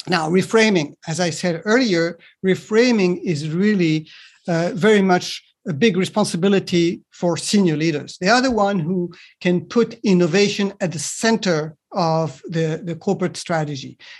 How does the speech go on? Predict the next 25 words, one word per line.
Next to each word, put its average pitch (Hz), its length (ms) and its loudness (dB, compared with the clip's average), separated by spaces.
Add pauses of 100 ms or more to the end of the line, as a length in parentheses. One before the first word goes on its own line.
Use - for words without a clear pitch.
(100)
They 208 80 2
are 240 140 4
the 220 100 4
ones 185 420 2
who 160 400 -4 (1040)
reframe 220 640 4
the 185 80 0
purpose, 226 560 0
if - 140 -6
you 175 60 -2
will. 151 320 -6 (380)
Uh, 160 300 0
they 175 120 0
are 220 120 4
the 214 80 2
ones 196 340 0
who, 175 320 2
uh, 165 340 -2 (440)
uh, 208 40 -4
uh, 180 520 -2 (200)
by 175 160 2
doing 285 280 4
this, 233 340 -2
allow, 190 760 0 (380)
uh, 170 480 -2